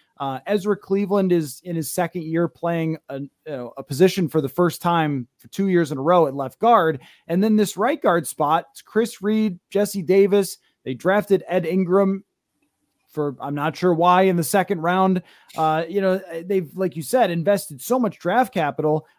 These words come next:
but they haven't really hit on it. I mean, outside of Brian O'Neill, who is a fantastic player, and the expectation is that Christian Darrisaw is good. But the, the problem has never been the tackle play. When Riley Reiff was here, the tackle play was good too.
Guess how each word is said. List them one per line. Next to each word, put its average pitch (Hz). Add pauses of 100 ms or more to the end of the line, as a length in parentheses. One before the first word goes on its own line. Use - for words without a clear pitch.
but 180
they 196
haven't 302
really 233
hit 220
on 127
it. 107
I 170
mean, 180
outside 190
of 180 (300)
Brian 208
O'Neill, 196
who 147
is 151
a 143
fantastic 185
player, 139 (200)
and 156
the 170
expectation 202
is 165
that 165
Christian 160
Darrisaw 156 (280)
is 147
good. 208 (260)
But 208 (100)
the, 226 (140)
the 196
problem 320
has 180
never 180
been 226
the 147
tackle 185
play. 127
When 156
Riley 190
Reiff 208
was 180
here, 180
the 160
tackle 165
play 170
was 175
good 185
too. 254